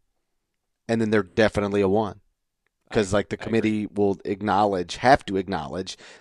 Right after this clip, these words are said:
Speaker 1: that they've only lost one time all season at full strength, and that was on a neutral court to Gonzaga in the final minute. Duke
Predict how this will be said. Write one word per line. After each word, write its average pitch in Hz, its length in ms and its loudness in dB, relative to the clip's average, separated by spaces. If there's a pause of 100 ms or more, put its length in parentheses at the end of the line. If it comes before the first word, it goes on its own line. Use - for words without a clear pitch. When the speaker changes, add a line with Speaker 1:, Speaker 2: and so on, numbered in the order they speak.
(120)
Speaker 1:
that 101 380 2 (340)
they've 110 400 0
only 113 300 0
lost 107 360 4
one 107 300 -2
time 107 400 -2
all 107 220 2
season 104 640 -4 (680)
at 110 220 0
full 110 180 0
strength, 107 580 -2 (280)
and 107 180 -4
that 107 160 0
was 104 460 0
on 110 100 -2
a 104 60 0
neutral 110 340 -2
court 107 240 -2
to - 80 -10
Gonzaga 104 500 -2
in 98 100 -4
the 95 60 -4
final 104 340 0
minute. 110 440 -2 (440)
Duke 131 380 2